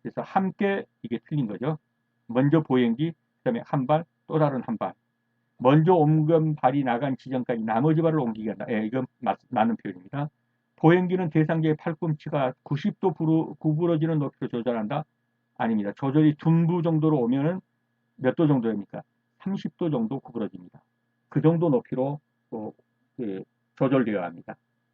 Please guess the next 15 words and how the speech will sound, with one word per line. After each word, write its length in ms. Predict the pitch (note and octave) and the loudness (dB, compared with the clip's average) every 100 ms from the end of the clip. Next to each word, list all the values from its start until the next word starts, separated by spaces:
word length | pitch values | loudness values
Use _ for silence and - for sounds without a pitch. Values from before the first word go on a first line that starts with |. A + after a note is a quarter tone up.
| _ _ _ _ - | _ _ _ _ -10
그래서 140 | A#2 | -8
답은 340 | - B2+ D3+ F3+ _ _ _ | 2 4 4 2 _ _ _
사 140 | - C3 | 2 4
번이 180 | A2+ | 2
되겠네요. 540 | G2 F#2 F2 F2 D3 F3+ _ _ _ _ _ _ _ _ _ _ _ _ _ _ _ _ _ _ _ _ _ _ _ _ _ _ _ _ _ _ _ _ _ _ _ _ _ - | 0 -6 -8 -4 -4 -4 _ _ _ _ _ _ _ _ _ _ _ _ _ _ _ _ _ _ _ _ _ _ _ _ _ _ _ _ _ _ _ _ _ _ _ _ _ -8
이 140 | B2+ B2+ | -6 -4
파란색 500 | - F3+ F3+ F3 E3+ _ _ | -2 -2 0 -2 -4 _ _
쓴 200 | - E3 | -4 -4
글씨는 640 | D#3 C3+ - C#3 G#2+ B2 D#3 _ - | 0 0 0 0 0 0 -2 _ -8
한 120 | B2 | -2
번씩 360 | A#2 A2+ D3 E3+ _ _ - | -2 0 -2 -4 _ _ -2
읽어보면서 540 | C3 D3+ D3 C3+ B2 | 2 4 4 2 0
확인해 260 | D3 D3 C#3+ | -2 2 2
보시기 280 | C3 - | 0 -2
바랍니다. 540 | A2+ G2+ F#2+ E2+ B2+ | -2 -2 -2 -2 -2